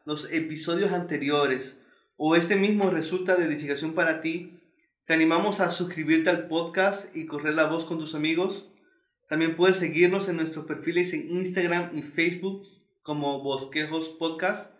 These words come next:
Y si nos sigues en iTunes o en Apple Podcast, por favor, deja una reseña.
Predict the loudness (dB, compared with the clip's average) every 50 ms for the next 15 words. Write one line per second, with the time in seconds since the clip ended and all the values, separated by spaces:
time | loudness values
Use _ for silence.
0 | _ _ _ _ _ _ _ _ _ -4 -4 -2 -2 0 2 2 2 2 2 0
1 | -2 -2 0 2 0 0 -2 -6 -10 -16 -20 _ _ _ _ _ _ _ _ -4
2 | -2 0 0 0 0 0 0 0 -2 -4 -10 -16 -4 2 4 4 4 4 2 0
3 | 0 2 2 2 0 -2 -4 -8 -10 -6 -2 0 2 2 4 4 2 0 0 -4
4 | -8 -10 -10 -6 0 4 4 4 4 4 2 -2 -2 0 4 4 4 4 4 4
5 | 4 4 4 2 0 -10 -18 -20 -20 _ _ _ -6 -2 0 2 6 8 8 8
6 | 8 6 4 4 4 4 4 4 2 2 2 0 0 0 0 2 2 2 0 0
7 | -2 -4 -8